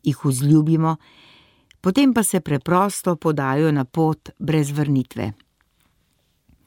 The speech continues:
V času po mojem spreobrnjenju sem na začetku spoznala čudovit zakonski par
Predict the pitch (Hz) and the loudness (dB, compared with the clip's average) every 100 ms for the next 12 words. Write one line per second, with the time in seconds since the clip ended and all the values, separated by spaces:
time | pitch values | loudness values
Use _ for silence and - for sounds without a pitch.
0 | _ _ _ _ _ 151 151 185 165 175 | _ _ _ _ _ 2 2 4 4 2
1 | - 226 - 180 160 139 143 165 156 - | -2 -6 -4 -4 0 0 0 -2 -4 -4
2 | 151 139 143 143 143 156 180 175 180 - | -2 -2 -2 0 0 2 2 2 0 -2
3 | 156 151 139 135 131 170 170 - 151 - | 0 2 0 0 -2 -2 -2 -2 -4 -2
4 | 135 135 131 147 151 160 147 143 202 202 | -2 0 2 0 0 -2 0 2 0 0
5 | 165 160 - 151 165 - 151 139 139 143 | -2 -2 -2 -2 -2 -4 -6 -2 0 0